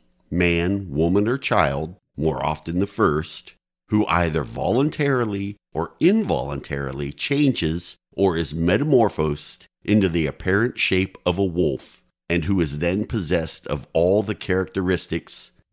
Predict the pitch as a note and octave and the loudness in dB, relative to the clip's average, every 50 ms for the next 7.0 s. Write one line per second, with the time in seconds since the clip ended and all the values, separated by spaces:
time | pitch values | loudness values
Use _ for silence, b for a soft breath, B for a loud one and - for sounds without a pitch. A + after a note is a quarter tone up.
0 | _ - - D#2 - - - E2 E2 F2+ F#2+ G#2 G2+ G2 F2+ E2+ D#2 - F2+ E2 | _ -10 -10 -8 -2 2 4 6 8 8 8 8 8 6 6 4 2 -2 -8 -6
1 | - - D#2+ E2 E2+ D#2 - - - - - _ _ _ _ - - F#2 F#2+ F2+ | -2 0 0 0 0 -2 -4 -10 -12 -12 -14 _ _ _ _ -4 0 4 4 6
2 | E2+ E2+ - - - D2 D2 D#2 D2+ D2+ - _ _ _ - - - A#2+ G#2 E2 | 6 4 2 -2 -6 -4 -4 -4 -4 -4 -8 _ _ _ -4 0 2 2 4 4
3 | C#2 C#2 C#2+ D2 - _ _ _ _ - E2 D2 B1+ G2 A#2 C3+ - - - - | 2 0 -2 -6 -8 _ _ _ _ -6 -4 0 4 4 4 4 4 0 -6 -2
4 | - G3+ F#3+ B2 E2+ E2+ - - - - _ _ - - G2 G2 - - - - | 0 2 2 2 2 0 -6 -12 -20 -20 _ _ -4 -2 -2 -2 -2 -4 -4 4
5 | A#2+ B2+ A#2 - - - D#2 D2 - - - - - _ _ _ _ _ _ _ | 6 6 6 6 4 -2 -2 -2 -2 -4 -10 -16 -18 _ _ _ _ _ _ _
6 | _ _ - D2+ D2+ D2 D2+ C#2+ C2+ B1 C#2+ D#2 E2 E2+ D#2 C#2+ D#2 - - - | _ _ -4 -4 -2 -2 -2 -2 -2 -2 -2 -2 0 0 -2 -2 -6 -10 -14 -18